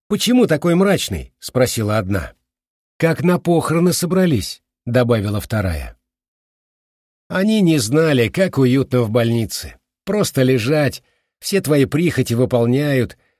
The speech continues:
а делать практически нечего, можно лишь грезить о Вавилоне».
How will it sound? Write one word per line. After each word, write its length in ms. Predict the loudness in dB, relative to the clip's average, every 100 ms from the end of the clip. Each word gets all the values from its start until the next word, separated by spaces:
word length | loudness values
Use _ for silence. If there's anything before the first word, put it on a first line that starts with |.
| _ -6
а 140 | -2
делать 320 | 2 2 2
практически 600 | 0 -2 -2 -4 -4 0
нечего, 640 | 2 2 0 0 0 0 -2 _ _ -6
можно 300 | 0 2 2
лишь 220 | 2 0
грезить 460 | 2 2 2 0 0
о 80 | 0
Вавилоне». 580 | 0 0 0 -2 -4